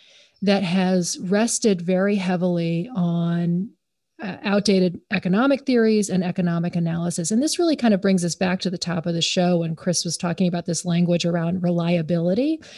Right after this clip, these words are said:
So the way that people t-, tend to wanna write these sorts of laws in the conventional sense and, and talk about antitrust is to say, well, if it's harm to competition, if it's, if there are these things that you can prove in terms of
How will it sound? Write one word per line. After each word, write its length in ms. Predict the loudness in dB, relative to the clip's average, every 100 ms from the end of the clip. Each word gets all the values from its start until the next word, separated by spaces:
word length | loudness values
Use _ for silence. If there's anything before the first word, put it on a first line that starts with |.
| -20 -20 -20 -20 -2
So 340 | 4 6 4
the 180 | 4 4
way 400 | 6 4 6 6
that 220 | 4 2
people 420 | -2 0 0 -2 -6 _
t-, 160 | -12 -4
tend 240 | 2 4
to 60 | 4
wanna 220 | 2 2
write 260 | 0 -2 -2
these 220 | -4 -2
sorts 240 | -4 -2
of 120 | -4
laws 420 | -2 -4 -2 0 0
in 100 | -2
the 100 | -2
conventional 720 | -2 -2 -4 -4 -4 -4 -6
sense 480 | -4 0 0 0 -2
and, 140 | -6
and 280 | -4 -4 -4
talk 260 | -6 -4 -2
about 200 | 0 0
antitrust 580 | -2 -4 -6 -6 -4 -6
is 100 | -6
to 100 | -6
say, 280 | -4 -4 -4
well, 380 | -2 -4 -6 -10 _ _ _ _
if 280 | 0 2
it's 240 | 0 -2 -8 -12 -20 -20 -8
harm 420 | 0 4 6 4
to 140 | 2
competition, 1200 | -2 -4 -4 -8 -8 0 2 4 4 6 6 6
if 260 | 4 0 0
it's, 440 | 0 0 -2 -8 -2
if 320 | 2 2 2
there 220 | 4 4
are 180 | 4 2
these 280 | 2 0 0
things 260 | 4 4
that 80 | 4
you 160 | 2 0
can 200 | 0 -4
prove 580 | -8 -2 2 6 4 2
in 100 | -2
terms 380 | -2 0 2
of 120 | 0